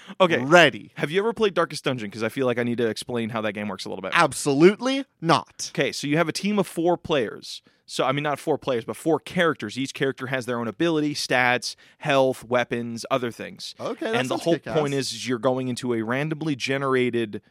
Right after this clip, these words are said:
Speaker 1: dungeon and trying to get to the bottom of it. And, uh, in this, it's like
Speaker 2: Is
Speaker 1: we
Speaker 2: it a rogue game?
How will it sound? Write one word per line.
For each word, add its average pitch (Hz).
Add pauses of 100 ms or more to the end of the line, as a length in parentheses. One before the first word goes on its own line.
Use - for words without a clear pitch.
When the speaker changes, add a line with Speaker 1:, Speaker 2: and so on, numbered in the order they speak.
(180)
Speaker 1:
dungeon 107
and 120
trying 117
to 110
get 117
to 117
the 110
bottom 101
of 98
it. - (340)
And, 110 (100)
uh, 120
in 131
this, 139
it's 120
like 117 (200)
Speaker 2:
Is 120
Speaker 1:
we 143
Speaker 2:
it 147
a 131
rogue 117 (180)
game? 320